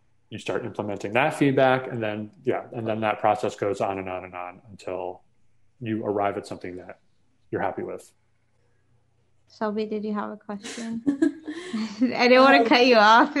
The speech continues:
Speaker 2: <laughs>
Speaker 3: yeah, no, I was, I'm just sitting here thinking about that. I'm just
Speaker 2: I know, that was, like, the full, like, documentary <laughs> class. I don't need to, um, yeah. I was gonna
Speaker 3: Right,
Speaker 2: take a
Speaker 3: just
Speaker 2: documentary
Speaker 3: strike
Speaker 2: class,
Speaker 3: that from
Speaker 2: but
Speaker 3: my registrar.
Speaker 2: I know, I just learned so much.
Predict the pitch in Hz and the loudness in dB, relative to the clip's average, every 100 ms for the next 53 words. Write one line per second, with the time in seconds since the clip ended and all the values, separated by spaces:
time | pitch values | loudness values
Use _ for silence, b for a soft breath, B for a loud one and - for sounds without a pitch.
0 | 285 - - 311 330 269 285 285 - 277 | -2 -4 0 6 6 8 8 6 6 8
1 | 285 294 - - 262 277 277 302 269 226 | 10 8 6 -2 6 6 6 2 2 4
2 | 226 233 277 202 190 202 190 180 190 190 | 2 2 2 2 -2 -2 -4 -2 -4 -4
3 | - - _ _ _ _ _ _ _ _ | -8 -18 _ _ _ _ _ _ _ _
4 | _ _ _ - 220 226 226 240 269 254 | _ _ _ -8 -2 2 6 6 4 2
5 | 247 233 226 - 214 220 214 208 262 202 | 2 0 2 2 4 4 2 0 4 4
6 | 453 202 185 190 185 196 180 - 190 202 | 4 0 -2 -2 -2 -2 -4 -4 -4 -4
7 | 208 208 208 196 185 196 _ B B B | -6 -8 -8 -8 -8 -12 _ B B B
8 | B B B B - 190 - - - - | B B B B -10 -8 -10 -14 -16 -14
9 | 208 190 - - _ _ 208 220 214 240 | -12 -12 -12 -16 _ _ -8 -2 2 2
10 | 262 196 - 202 202 214 202 220 254 277 | 0 -2 -2 -4 -6 -6 2 4 4 2
11 | - 247 294 277 - 220 208 185 214 202 | 0 2 2 -4 -2 -2 -2 -6 -8 -8
12 | 196 196 214 - 220 208 226 233 220 214 | -4 -4 -4 -6 -2 0 0 -2 -6 -4
13 | 196 208 220 220 208 202 202 202 196 165 | -2 -2 -4 -8 -6 -4 -4 -6 -6 -6
14 | 165 | -10